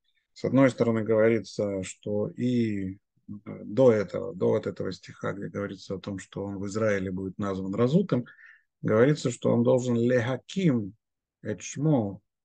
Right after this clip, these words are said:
шелямет бе Израиль. Лехаким шмо шелямет, то есть восстановить семя или имя умершего во Израиле. То есть во Израиле в, в этих стихах сказано дважды.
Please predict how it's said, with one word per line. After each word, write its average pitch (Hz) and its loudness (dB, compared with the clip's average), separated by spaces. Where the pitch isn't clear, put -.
шелямет 117 4
бе 143 2
Израиль. 123 -8
Лехаким 110 0
шмо 147 -2
шелямет, 170 -2
то 160 2
есть - -4
восстановить 123 0
семя 110 0
или 95 -8
имя 107 2
умершего 151 4
во 139 8
Израиле. 92 2
То 98 -16
есть 92 -12
во 104 -2
Израиле 156 6
в, 131 -2
в 127 -10
этих 131 -4
стихах 170 0
сказано 131 -2
дважды. 104 -4